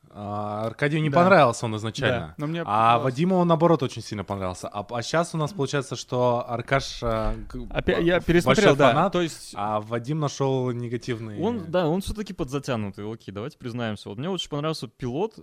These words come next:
Speaker 3: э, он очень динамичный, э, он очень сильно приковывает внимание, заинтересовывает, очень интересно посмотреть, что там дальше будет. А потом у них как-то динамика спадает, и ты понимаешь, что они десять серий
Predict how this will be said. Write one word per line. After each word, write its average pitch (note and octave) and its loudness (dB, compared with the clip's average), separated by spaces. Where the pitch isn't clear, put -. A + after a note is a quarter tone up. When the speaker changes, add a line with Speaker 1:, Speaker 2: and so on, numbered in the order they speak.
Speaker 3:
э, A2 -8
он C3 -8
очень C3 -8
динамичный, A#2+ -6
э, - -14
он B2 -4
очень B2+ -6
сильно A#2+ -8
приковывает A#2+ -6
внимание, D#3+ -2
заинтересовывает, C#3+ -6
очень B2+ -10
интересно A#2 -8
посмотреть, C3 -14
что - -18
там A#2+ -6
дальше A2 -6
будет. G2+ -14
А - -8
потом G#3+ 2
у - -2
них F3+ -4
как-то C3 -4
динамика D3 -4
спадает, D#3 -4
и C3+ -12
ты C3 -10
понимаешь, C#3+ -6
что - -12
они A#2+ -8
десять B2+ -14
серий D#3 -8